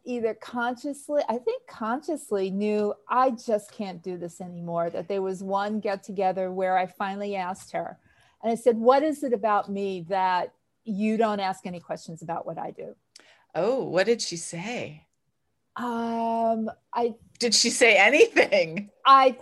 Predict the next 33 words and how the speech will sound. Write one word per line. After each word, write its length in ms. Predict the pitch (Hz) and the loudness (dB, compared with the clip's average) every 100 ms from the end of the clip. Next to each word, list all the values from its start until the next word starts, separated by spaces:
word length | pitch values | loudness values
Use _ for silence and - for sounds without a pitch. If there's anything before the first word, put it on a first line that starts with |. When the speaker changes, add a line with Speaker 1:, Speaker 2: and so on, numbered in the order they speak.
| _ | _
Speaker 1:
think 300 | 311 415 508 - - - | -4 -4 -4 -14 -4 6
I 120 | 247 | 6
remember 560 | 233 247 247 302 523 | 6 -4 -2 2 4
a 60 | 302 | 2
surprised 680 | - 196 - 240 240 233 214 | -2 -10 4 6 6 4 -2
look 260 | 208 269 - | -2 0 0
on 160 | 254 208 | -2 0
her 140 | 190 | -4
face, 640 | - 180 170 185 - - - _ _ _ _ | -2 0 2 0 -8 -16 -20 _ _ _ _
and 760 | 247 247 240 240 233 233 233 220 - _ _ | 8 8 8 4 2 2 0 -2 -6 _ _
I, 240 | 247 262 - _ | 6 6 4 _
I 120 | 294 | 0
don't 400 | 233 311 320 349 285 | 0 6 6 6 0
honestly 480 | 294 311 302 302 | -2 -2 -2 -4
remember. 640 | 277 285 277 294 285 185 - | -4 -4 -4 -4 -2 -2 0
I 140 | - 247 | 4 4
wonder 520 | 220 262 302 349 320 240 | 4 0 0 0 0 2
if 100 | 254 | 0
she 220 | - 254 | -4 -8
said, 380 | - 254 247 220 | 0 2 4 2
"Well, 140 | 240 | 0
because 380 | 220 233 254 247 | -2 -8 -10 -8
you 120 | 247 | -8
keep 320 | - 240 220 | -8 -10 -6
asking," 500 | 208 269 294 220 185 | -2 -2 -4 -8 -4
but 140 | 190 202 | -2 0
I 100 | 208 | 2
don't 260 | 262 339 | 0 0
think 200 | 403 359 | -4 -4
it 60 | 254 | -2
was 160 | 220 190 | -2 -2
that 380 | 190 220 233 233 - _ _ _ _ _ _ _ _ | 0 2 2 0 -6 _ _ _ _ _ _ _ _
blatant. 720 | 202 170 185 202 330 294 311 | -18 -8 -4 -4 -4 -8 -12